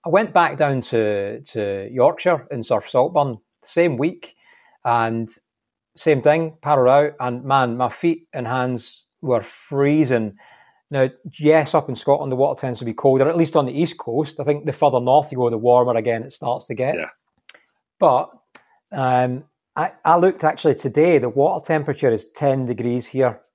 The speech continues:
Speaker 1: That's what it is now. So it's dropping pretty quick.
Speaker 2: Yeah.
Speaker 1: Um, and I think through the winters, I, I'm sure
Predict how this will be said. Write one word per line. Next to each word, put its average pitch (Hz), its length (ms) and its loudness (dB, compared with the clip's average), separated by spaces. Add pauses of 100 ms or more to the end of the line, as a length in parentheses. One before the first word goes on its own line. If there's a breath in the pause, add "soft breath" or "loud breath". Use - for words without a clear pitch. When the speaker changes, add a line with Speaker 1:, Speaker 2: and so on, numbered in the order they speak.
(140)
Speaker 1:
That's 143 240 -2
what 135 140 -2
it 117 80 -8
is 120 140 -8
now. 120 280 -2 (460)
So 143 120 0
it's 127 140 -6
dropping 156 440 2
pretty 131 320 0
quick. - 460 -2
Speaker 2:
Yeah. 92 200 -2 (120)
Speaker 1:
Um, 113 560 -2 (360 soft breath)
and 123 120 -2
I 113 40 -2
think 151 360 -2
through 147 200 4
the 127 80 0
winters, 147 440 0
I, - 200 -14 (140)
I'm 143 120 -6
sure 156 640 2